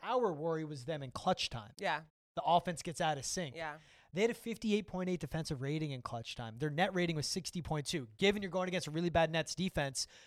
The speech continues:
Speaker 1: but
Speaker 2: Mm-hmm.
Speaker 1: what did, they proved us wrong in our biggest
Speaker 2: Mm-hmm.
Speaker 1: area of concern. They can
Speaker 2: Mm-hmm.
Speaker 1: close out games.
Speaker 2: Mm-hmm.
Speaker 1: They weren't doing that. They, for a moment in game two, it looked like they couldn't do that. And it starts with their three main guys.
Speaker 2: Yeah, absolutely. I mean, that's huge. It's playoff time. And I think every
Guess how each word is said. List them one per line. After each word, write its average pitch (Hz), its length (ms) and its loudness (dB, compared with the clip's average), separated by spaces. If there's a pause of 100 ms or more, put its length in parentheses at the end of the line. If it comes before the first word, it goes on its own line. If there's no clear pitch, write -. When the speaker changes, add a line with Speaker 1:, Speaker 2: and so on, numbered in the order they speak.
(180)
Speaker 1:
but - 140 -10
Speaker 2:
Mm-hmm. 175 100 6
Speaker 1:
what 196 120 10
did, 208 140 -2
they 208 160 8
proved 220 300 2
us 185 180 4
wrong 180 360 6
in 185 100 0
our 165 100 6
biggest 170 300 0
Speaker 2:
Mm-hmm. 180 60 6
Speaker 1:
area 175 120 4
of - 80 -4
concern. 156 640 0
They 156 100 -2
can 190 160 -4
Speaker 2:
Mm-hmm. - 100 -6
Speaker 1:
close 180 300 6
out 160 260 8
games. 160 460 0 (120)
Speaker 2:
Mm-hmm. 202 180 -12
Speaker 1:
They 156 100 6
weren't 190 420 2
doing 139 320 -6
that. 113 240 -6 (260)
They, 202 220 2
for 214 180 4
a 180 40 6
moment 220 340 4
in 180 60 -2
game 185 180 4
two, 190 160 2
it 175 40 6
looked 220 160 6
like 165 100 2
they 147 100 -2
couldn't 135 360 -6
do 135 120 -8
that. 120 240 -4 (340)
And 180 120 4
it 170 100 2
starts 185 340 2
with 170 120 -4
their 160 100 -2
three 160 240 -4
main 135 200 -6
guys. 113 480 -6
Speaker 2:
Yeah, 226 240 6
absolutely. 180 540 0
I 180 60 0
mean, 180 140 -2
that's 185 240 0
huge. 160 280 -6
It's - 140 -4
playoff 175 380 4
time. 139 260 0
And 147 60 0
I 160 40 -2
think 175 220 -6
every 170 640 0